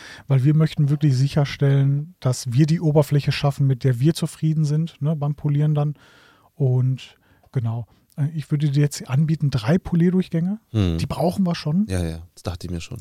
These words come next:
Speaker 1: Ja, und, ähm,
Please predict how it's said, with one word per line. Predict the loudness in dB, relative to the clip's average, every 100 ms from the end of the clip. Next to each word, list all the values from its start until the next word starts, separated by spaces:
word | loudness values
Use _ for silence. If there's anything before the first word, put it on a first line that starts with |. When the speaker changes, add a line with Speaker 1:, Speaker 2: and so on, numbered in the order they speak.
| -8
Speaker 1:
Ja, | -6 -4 -4 -4 -8 -20 -20 -20 -20 -8
und, | -2 0 0 -6 -6
ähm, | -4 -2 -4 -6 -10